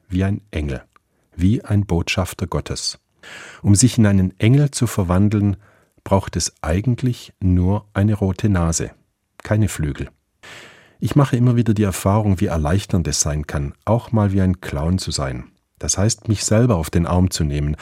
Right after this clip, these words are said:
eine Situation zu übertreiben und lachen, wenn man eigentlich nichts mehr zu lachen hat. Das ist das Geheimnis einer besonderen Medizin.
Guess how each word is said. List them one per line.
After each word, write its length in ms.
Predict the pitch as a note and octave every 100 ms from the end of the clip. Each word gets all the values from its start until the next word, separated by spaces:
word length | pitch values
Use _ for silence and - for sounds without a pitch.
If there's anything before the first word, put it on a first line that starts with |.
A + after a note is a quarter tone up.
| - - -
eine 180 | G2 F#2
Situation 640 | G#2+ - G#2+ - A#2+ C3+
zu 100 | -
übertreiben 560 | G#2+ G2+ - G#2 B2+ F2+
und 240 | D#2 - -
lachen, 460 | F#2+ C3 C3+ B2+ -
wenn 220 | G#2+ G2+
man 120 | G2
eigentlich 540 | F#2 F2+ F#2+ - F2 D#2
nichts 320 | D#2+ - -
mehr 160 | C#2+
zu 140 | - -
lachen 320 | B1+ - C2
hat. 260 | - - _ _ _ _
Das 420 | - - C#3 - - _ _ _ _ _
ist 200 | - -
das 160 | G2+ -
Geheimnis 720 | F#2 E2 F2 G2 G2 - - _ -
einer 180 | F2+ F2
besonderen 680 | - E2 E2 F2+ F#2 F2+ E2+
Medizin. 560 | D#2+ F#2 - C3 A2+